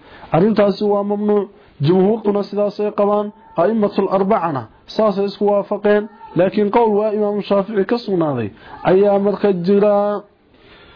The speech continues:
Oo, yacni hadduu u idmo isagu, waa gooni markaa, laakiin hadduuna u idmin ka waran. Imaamu Shaafici qowlka wuxuu ku khilaafsan yahay marka jumhuurta qowl uu ku khilaafsan yahay jiray, oo ah odhanaya,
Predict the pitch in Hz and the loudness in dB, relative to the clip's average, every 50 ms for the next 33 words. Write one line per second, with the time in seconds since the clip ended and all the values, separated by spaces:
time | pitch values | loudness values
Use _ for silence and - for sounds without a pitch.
0 | - - - - - - - - - - 831 855 855 855 880 906 - - 880 855 | -20 -20 -20 -20 -20 -20 -20 -20 -20 -20 -20 -20 -20 -18 -18 -18 -16 -16 -16 -18
1 | 807 - - - - - - - - - - - - - - - - - - - | -20 -20 -20 -20 -20 -20 -20 -20 -20 -20 -20 -20 -20 -20 -20 -20 -20 -20 -20 -20
2 | - - - - - - - - - - - - 180 180 196 196 185 165 143 117 | -20 -20 -20 -20 -20 -20 -20 -20 -20 -12 -4 0 2 4 4 4 4 4 2 0
3 | 104 - - - - 143 180 180 180 202 202 180 202 196 180 185 233 233 226 240 | -2 -6 -10 -4 0 0 2 2 2 0 -2 -2 -2 -2 -2 -2 -2 -2 -2 -4
4 | 220 - 214 180 196 202 208 202 196 - - 233 220 180 139 107 - - - - | -4 -4 -4 -2 0 0 0 0 -2 -4 -4 -4 -2 -2 -4 -6 -10 -14 -20 -12
5 | - - 160 185 196 208 185 175 190 196 202 202 208 208 208 196 - - 202 202 | -2 2 2 4 4 4 2 4 4 4 4 2 2 0 -2 -2 0 0 2 2
6 | 202 202 208 - 185 190 196 196 196 - 226 208 208 190 180 226 220 220 233 240 | 2 0 -2 -2 0 0 0 0 -2 -2 -2 0 0 0 0 -2 -2 -2 -2 -2
7 | 220 208 175 196 190 - 196 185 165 135 123 113 98 - - - - - - - | -2 -2 -2 -2 0 2 2 2 2 0 -2 -6 -10 -12 -16 -20 -20 -6 0 2
8 | 190 202 208 208 196 - 233 233 202 196 196 202 190 - 233 233 226 202 - 202 | 4 4 4 4 4 2 0 0 0 0 -2 -2 -2 0 0 2 2 2 0 0
9 | 208 190 202 202 - 233 - - 196 202 202 - - 233 220 214 214 226 214 208 | -2 -2 -4 -4 -6 -4 0 0 2 2 0 -2 -2 -4 -4 -4 -4 -4 -2 -2
10 | 190 175 180 202 196 180 196 233 254 - - 208 - - 226 220 220 208 202 - | -2 0 0 0 0 0 0 -2 -4 -4 -4 -4 0 2 2 2 2 2 -2 -4
11 | 220 - 208 202 190 185 - 196 196 185 165 156 139 139 143 135 139 135 139 - | -4 -2 0 2 2 2 0 0 -2 0 -2 -2 -2 -2 -2 -2 -2 -4 -4 0
12 | - 185 190 214 226 220 220 220 208 208 226 240 220 185 156 143 139 127 123 | 0 2 2 2 0 0 0 0 0 2 2 0 0 0 0 0 -2 -2 -4